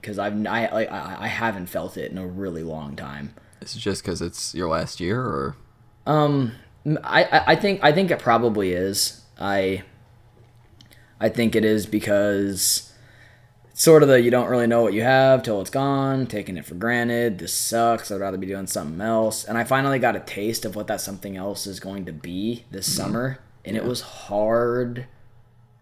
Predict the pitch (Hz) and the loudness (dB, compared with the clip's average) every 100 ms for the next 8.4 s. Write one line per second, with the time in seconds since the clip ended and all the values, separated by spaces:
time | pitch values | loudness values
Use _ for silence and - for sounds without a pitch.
0 | _ - - 101 95 98 98 95 92 - | _ -16 -4 -4 -4 -6 -6 -6 -10 -14
1 | - - 87 90 95 - - - - - | -20 -16 -10 -6 -6 -6 -14 -20 -20 -20
2 | - - 80 82 76 - - - - - | -20 -16 -10 -10 -10 -16 -20 -20 -20 -8
3 | 110 104 95 90 - - - _ _ _ | -4 -4 -4 -8 -12 -16 -20 _ _ _
4 | _ _ _ _ _ _ _ _ _ _ | _ _ _ _ _ _ _ _ _ _
5 | _ 110 107 - 147 147 127 120 110 143 | _ -6 -6 2 4 4 2 0 2 4
6 | 147 151 151 - 110 113 107 101 98 92 | 2 0 -6 -6 -6 -4 -4 -8 -8 -8
7 | 92 107 113 120 113 101 113 117 113 107 | -4 -2 2 2 0 -2 -2 0 0 -2
8 | 110 104 95 | -4 -6 -10